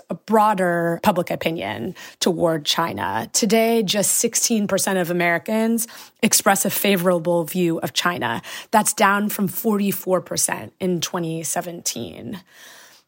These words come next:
Where politicians struggle is to work out exactly how aggressive they should be and whether they want to risk a public backlash by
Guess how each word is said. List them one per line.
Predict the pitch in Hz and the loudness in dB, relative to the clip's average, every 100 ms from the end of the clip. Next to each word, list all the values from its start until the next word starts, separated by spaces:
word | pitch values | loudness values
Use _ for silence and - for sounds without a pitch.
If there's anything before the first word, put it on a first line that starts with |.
| _ - | _ -2
Where | 220 240 226 | 2 4 2
politicians | 226 254 269 277 254 - 196 - | 2 4 4 2 0 2 0 0
struggle | - 208 180 220 226 262 285 - - _ | 0 0 2 2 2 0 -2 -10 -20 _
is | 233 196 - | 0 2 0
to | 202 | 0
work | 185 196 202 | 0 0 2
out | 180 175 175 - | 2 2 0 -2
exactly | 196 170 160 165 196 208 - 190 180 165 | -4 -2 0 2 2 2 -2 -2 0 0
how | - 190 180 | 0 2 2
aggressive | 180 180 175 170 - 170 160 - - _ | 0 -4 -2 -2 -2 -2 -4 -6 -10 _
they | 170 180 | -2 0
should | 156 - 165 | 0 -2 -4
be | 165 92 101 104 170 - | -6 -8 -6 -6 -8 -4
and | 190 | 0
whether | 185 185 180 | 2 2 2
they | 170 | 2
want | 175 170 | 0 0
to | |
risk | 165 170 - | 0 0 -4
a | |
public | 160 175 170 180 - | -2 -2 -2 -6 -4
backlash | 175 160 - 170 170 175 - - - | -4 -6 -2 0 0 0 -2 -2 2
by | 185 175 170 | 2 2 0